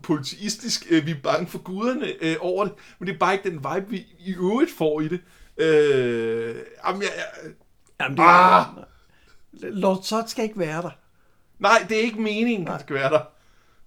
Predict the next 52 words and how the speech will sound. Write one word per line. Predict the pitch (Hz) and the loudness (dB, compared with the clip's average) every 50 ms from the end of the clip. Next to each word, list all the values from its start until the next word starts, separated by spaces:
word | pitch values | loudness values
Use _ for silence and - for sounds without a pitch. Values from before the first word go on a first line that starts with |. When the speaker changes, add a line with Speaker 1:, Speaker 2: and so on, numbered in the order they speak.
| - | -8
Speaker 2:
Øh, | 196 196 196 - - | -6 -6 -6 -6 -6
og | 208 208 | -2 0
jeg, | 208 214 226 - - - - - - | 2 2 2 0 -6 -16 -20 -16 -8
og | - 208 | -2 2
jeg | 196 | 4
er | 190 | 4
med | 190 208 247 - | 4 4 2 2
på, | 277 262 | 2 2
at, | 226 190 180 - 170 | 2 2 -2 -4 -4
at | - 175 - | -6 -6 -6
i | - 226 185 | -6 -8 -10
det | 143 - 240 269 | -8 -4 -2 0
øjeblik, | 262 247 214 208 214 185 | 0 0 0 -2 -4 -6
du | 180 | -8
begynder | 170 170 170 196 196 202 | -8 -6 -4 -4 -2 -2
at | 190 160 | -4 -6
sige, | - - - 170 165 170 | -6 -6 -6 -6 -6 -6
"Vi | 165 151 143 | -6 -8 -10
skal | - - - - - - - | -10 -10 -12 -12 -12 -6 -4
udrydde | 196 208 262 277 233 240 202 160 139 | -2 0 0 -2 -2 0 -2 -2 -2
alt | 131 - - - | -2 -6 -10 -12
det | 143 | -12
onde", | 131 - 113 113 113 120 - | -12 -12 -12 -12 -14 -14 -14
som | - - 135 123 123 - - | -14 -12 -12 -12 -12 -12 -12
var | 139 131 | -12 -10
det, | 131 127 | -10 -12
præstekongen | - - 160 196 190 - 214 - 180 160 143 | -12 -10 -10 -10 -10 -8 -6 -6 -4 -4 -6
gjorde, | 127 135 131 135 - - - - _ | -6 -8 -10 -10 -12 -18 -20 -14 _
men | - 160 143 131 | -6 -6 -6 -4
så | - - 180 | -4 -2 -2
er | 233 | -2
du | 254 285 220 170 | -2 -4 -6 -6
selv | - - - - 247 320 330 - - _ | -6 -8 -6 -6 -6 -6 -6 -10 -14 _
blevet | - 202 185 180 165 - _ - - | -2 2 2 2 2 0 _ -6 -4
ond. | 220 233 240 - _ _ _ - - _ | -2 -2 -2 -6 _ _ _ -20 -16 _
I | - 185 | -6 -2
det | 156 190 | 0 2
øjeblik, | 214 214 180 202 185 196 | 2 2 2 -2 -4 -6
du | 220 | -8
som | 175 - - 156 156 156 - | -8 -6 -6 -6 -6 -4 0
elverne | 185 165 180 202 208 220 208 190 185 | 0 2 2 2 2 2 0 0 0
i, | 190 196 170 156 151 151 | -2 -2 -2 -2 0 0
øh, | 147 147 139 135 131 143 | 0 0 0 -2 -4 -6
i, | 151 156 143 135 131 131 | -6 -8 -8 -6 -6 -6
øh, | 123 120 117 | -6 -6 -8
Krøniker | - - 190 202 196 196 165 165 156 - - - _ | -8 -6 -6 -4 -2 -2 -4 -4 -4 -8 -14 -20 _
holder | - - 160 151 147 | -4 -2 -2 -2 -2
dine | 139 - 160 147 147 - | -2 -4 -6 -8 -8 -8
andre | 135 151 180 185 190 214 - | -6 -6 -4 -4 -4 -6 -6
elver | 175 151 160 185 190 165 | -6 -6 -4 -4 -4 -4
som | - - 160 151 | -4 -6 -8 -8
slaver, | - - - 156 143 139 156 190 208 | -8 -6 -6 -6 -4 -4 -4 -4 -6